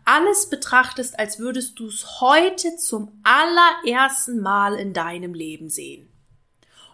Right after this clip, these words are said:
Und bedankst dich dafür. Und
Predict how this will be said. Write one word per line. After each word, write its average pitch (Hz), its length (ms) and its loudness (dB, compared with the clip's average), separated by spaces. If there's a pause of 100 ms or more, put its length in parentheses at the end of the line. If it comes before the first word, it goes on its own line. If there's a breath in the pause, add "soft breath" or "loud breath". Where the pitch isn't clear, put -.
Und 277 260 4
bedankst 277 640 -2
dich 220 160 -4
dafür. 170 540 -10 (560 loud breath)
Und 247 140 2